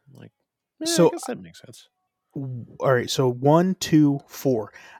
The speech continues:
Speaker 2: I actually say four is really good too, if you just left it at that. Five is where it starts to get a little convoluted for me.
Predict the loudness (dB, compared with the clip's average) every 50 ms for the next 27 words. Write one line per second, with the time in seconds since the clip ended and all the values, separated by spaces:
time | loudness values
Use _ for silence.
0 | _ _ _ _ _ 2 4 6 6 6 4 2 0 -4 -4 -4 -4 -4 -4 -4
1 | -2 -2 -2 -2 -2 -4 -4 -6 -10 -18 -20 -20 -20 -4 0 2 4 4 4 4
2 | 2 0 -2 -4 -6 -8 -8 -8 -8 -8 -8 -8 -10 -10 -12 -12 -12 -14 -14 -14
3 | -14 -14 -14 _ _ _ _ _ _ _ _ _ -14 -14 -12 -10 -8 -8 -6 -6
4 | -6 -8 -10 -14 _ _ _ -10 -6 -4 -4 -4 -6 -6 -6 -6 -8 -8 -8 -8
5 | -10 -10 -10 -10 -12 -12 -14 -16 -20 _ _ _ _ _ _ _ _ _ _ _
6 | _ _ _ _ -18 -16 -16 -2 2 6 8 10 10 10 8 6 4 4 2 0
7 | -2 -2 -4 -6 -4 0 2 2 2 2 2 -2 -4 -6 -6 -4 -4 -4 -6 -4
8 | _ 2 4 4 4 2 -2 -6 -8 -8 _ -12 -12 -12 -10 -6 -4 -4 -4 -4
9 | -6 _ _ _ _ _ -14 -14 -12 -12 -10 -8 -6 -4 -4 -4 -6 -8 -10 -12
10 | -10 -8 -8 -8 -8 -10 -10 -10 -8 -10 -10 -10 -12 -14 -14 -14 -14 -14 -12 -12
11 | -14 -16 -16 -18 _